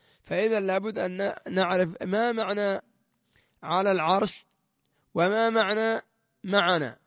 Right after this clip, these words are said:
فقد علمنا معنى الرحمن على العرش استوى، أنه على وارتفع وظهر سبحانه وتعالى عن عباده. فإذا مع-، ما معنى مع؟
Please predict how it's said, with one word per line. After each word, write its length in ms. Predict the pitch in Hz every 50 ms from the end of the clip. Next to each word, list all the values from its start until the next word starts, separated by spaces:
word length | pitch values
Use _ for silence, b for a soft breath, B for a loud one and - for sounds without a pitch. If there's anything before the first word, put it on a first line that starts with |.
| _ _ _ _ _ _ _ _ _ _ _ _ _ _ _ _ _ _ _ _ _
فقد 300 | - 175 175 190 202 185
علمنا 440 | 170 180 220 247 247 247 233 220 220
معنى 520 | 220 208 196 202 202 202 196 190 - -
الرحمن 460 | 190 190 185 - 147 170 202 202 196 185
على 160 | 175 185 180
العرش 300 | 180 180 190 185 147 -
استوى، 420 | 165 - - 170 156 151 147 170
أنه 300 | 202 202 196 190 180 170
على 340 | 160 160 190 196 214 233 240 - _ _ _ _ _ _ _ _ _ _ _ _ _ _ -
وارتفع 760 | 202 170 165 - - 196 190 185 196 185 185 208 208 - - _ _ _ _ _ B B B B B _ -
وظهر 640 | 190 180 160 180 190 196 202 202 202 208 208 - - _ _ _ _ _ _ _ _ _ _ _ -
سبحانه 460 | - - 214 156 180 190 202 196 185
وتعالى 420 | 180 - 185 175 170 190 185 185
عن 160 | 175 160 160
عباده. 540 | 156 165 180 180 175 170 160 151 143 123 - _ _ _ _ _ _ _ _ _ _ _ _ _ _ _ _ _ _ _ _ _ _ _ _ b b b b b b b
فإذا 440 | - 170 175 190 214 214 220 220
مع-، 440 | 214 196 180 190 220 233 214 214 214 -
ما 180 | 208 202 208 208
معنى 340 | 208 202 190 190 196 196 190
مع؟ 320 | 185 185 160 175 202 202